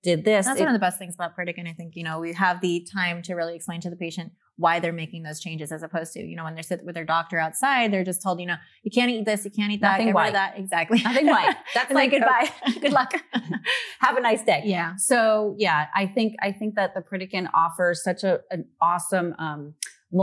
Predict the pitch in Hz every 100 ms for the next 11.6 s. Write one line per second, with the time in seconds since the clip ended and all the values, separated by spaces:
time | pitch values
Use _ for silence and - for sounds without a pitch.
0 | 190 208 180 180 180 190 - 185 165 165
1 | 165 - 214 269 202 196 180 202 185 -
2 | _ - 185 180 170 160 214 196 180 -
3 | - - 254 254 226 202 202 202 185 185
4 | 180 170 175 190 - 180 160 160 - -
5 | 175 - - 131 - 220 233 220 - 131
6 | - 147 165 170 180 175 - 156 151 131
7 | 165 156 277 - 202 190 165 226 190 185
8 | - - - - 214 196 190 - - 185
9 | 175 170 175 - 202 208 202 - 240 233
10 | 254 - 202 196 190 190 - 175 - 220
11 | 247 226 170 185 190